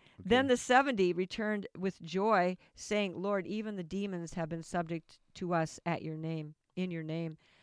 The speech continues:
Speaker 1: The d-, so they were excited about the demons being subject, and Jesus, you know, he kinda went up to me. He says, he said to them, "I saw Satan fall as light, like lightning from heaven." I saw Satan, or Lucifer. Uh, he was there when it happened. He saw the war.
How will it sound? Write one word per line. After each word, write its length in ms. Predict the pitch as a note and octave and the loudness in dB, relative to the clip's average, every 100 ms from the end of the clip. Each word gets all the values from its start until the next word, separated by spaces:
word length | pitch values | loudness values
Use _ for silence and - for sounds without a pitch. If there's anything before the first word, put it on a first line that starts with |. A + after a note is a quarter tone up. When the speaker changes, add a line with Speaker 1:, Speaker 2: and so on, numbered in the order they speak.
| _ - | _ -10
Speaker 1:
The 80 | E3+ | -8
d-, 160 | - | -4
so 120 | F#3+ | -2
they 160 | A3 D4 | 2 2
were 100 | D#4+ | 2
excited 480 | E4 - G3+ G3+ G3+ | -2 2 4 6 6
about 240 | F#3 F3+ | 4 4
the 80 | F3 | 2
demons 480 | D3+ G3+ A3 G3+ E3+ | -2 0 2 0 0
being 220 | F3 E3+ | -2 -2
subject, 420 | - F#3 E3+ E3+ | -2 -2 -2 -4
and 180 | - F3 | -4 -6
Jesus, 460 | D#3 A#3 G#3+ F#3 - _ - | -2 -2 0 -2 -6 _ -6
you 140 | E3+ | -2
know, 100 | E3+ | 2
he 180 | E3+ F3+ | 4 2
kinda 260 | - E3+ D#3+ | 0 -2 0
went 200 | E3 E3+ | 0 -2
up 120 | F3 | -2
to 80 | E3 | -4
me. 100 | E3 | -4
He 40 | |
says, 240 | D#3+ E3 - _ _ _ | -4 -6 -8 _ _ _
he 80 | - | -6
said 180 | F3 F#3+ | -2 0
to 60 | F3 | 2
them, 180 | F3+ - | 0 0
"I 320 | F#3 A3 A3+ F#3 | 4 6 6 4
saw 220 | - E3+ | 2 0
Satan 380 | E3+ G#3 G3 F3+ | 0 0 -2 -2
fall 280 | F#3+ F#3 D3 | 0 0 0
as 200 | F3 F3 | -2 0
light, 320 | F3+ F3 - | 0 0 0
like 240 | E3+ - | -4 -2
lightning 420 | E3+ G#3+ G#3 G3+ | -2 -2 -2 -6
from 360 | G3 - F3+ F3+ _ | -6 -4 -4 -6 _
heaven." 440 | F3 E3+ E3 D#3 - _ _ - | -2 0 -2 -6 -18 _ _ -6
I 140 | E3+ | -2
saw 180 | F3+ E3 | 0 -2
Satan, 580 | E3 - F#3 - F3+ F3+ _ _ - | -2 -2 -2 -2 -6 -10 _ _ -8
or 80 | E3 | -4
Lucifer. 380 | E3+ F3+ D#3+ - | -2 -2 -4 -6
Uh, 40 | F3+ | -6
he 200 | F#3 A#3+ | -4 0
was 260 | A3 F#3 | 0 0
there 420 | E3 G#3 G3+ G3+ G3+ _ _ - | 0 2 4 2 -2 _ _ -4
when 240 | F3 F#3+ | 2 4
it 120 | F3+ | 4
happened. 420 | F3+ F3 - C#3+ - _ - | 4 2 2 -4 -6 _ -4
He 200 | G#3 G3 | 0 0
saw 320 | - G#3 G3+ | 4 6 8
the 120 | G3 | 6
war. 400 | F#3 G3 F#3+ | 4 6 6